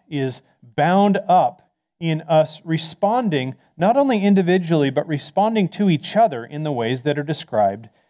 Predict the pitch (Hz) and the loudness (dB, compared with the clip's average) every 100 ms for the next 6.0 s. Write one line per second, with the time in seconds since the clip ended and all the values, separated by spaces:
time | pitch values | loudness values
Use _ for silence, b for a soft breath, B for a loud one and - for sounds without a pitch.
0 | _ - 143 127 113 - - 202 196 190 | _ -4 -2 -2 -6 -10 -4 -2 0 -2
1 | 98 165 _ _ _ _ _ _ _ _ | -12 -16 _ _ _ _ _ _ _ _
2 | _ _ _ _ _ _ _ 180 165 139 | _ _ _ _ _ _ _ 0 0 -2
3 | - 196 160 208 247 185 156 147 160 214 | -2 0 2 2 0 -4 -8 -2 0 2
4 | 143 123 - - 139 123 113 - _ _ | 0 -4 -8 -2 0 0 -4 -12 _ _
5 | _ _ _ - 196 196 156 127 110 | _ _ _ -2 2 2 2 0 -4